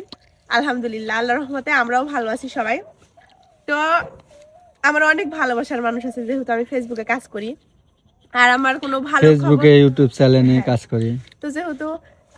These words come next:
Speaker 1: আমার ভালো কিছু হলেও আপনাদের সাথে শেয়ার করি, আমার খারাপ কিছু হলেও আপনাদের সাথে শেয়ার করি, তাই না?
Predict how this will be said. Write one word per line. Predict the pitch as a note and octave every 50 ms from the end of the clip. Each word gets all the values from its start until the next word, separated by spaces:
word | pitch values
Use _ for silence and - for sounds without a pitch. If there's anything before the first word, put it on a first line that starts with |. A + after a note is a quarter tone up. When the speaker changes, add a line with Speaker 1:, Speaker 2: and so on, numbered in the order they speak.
| - A#3+
Speaker 1:
আমার | B3 B3+ C4+ C4 A#3+ D#4+
ভালো | D#4 D4+ D4+ D4+
কিছু | D#4+ D4+ - D#4
হলেও | D#4 C#4+ C#4+ C#4+ C#4
আপনাদের | C#4 C#4 C#4 A#3+ D4 -
সাথে | E4 C#4 D#4 D4+ -
শেয়ার | E4 D4 D4
করি, | C#4+ D#4+ E4 F4+ G4 E4+
আমার | D4+ D4 D4 -
খারাপ | E4+ D4+ C#4+ C#4 -
কিছু | C#4 - D4 D4
হলেও | C4+ C#4 C#4+ C#4 C4
আপনাদের | C4 B3 A3 A#3 B3+ -
সাথে | C4+ C#4 C4
শেয়ার | - - G#3 G#3+ B3 -
করি, | D#4+ - G#3 D4 C#4+ B3+ - - - - _ _ -
তাই | D4 C#4 C#4 D4+
না? | F4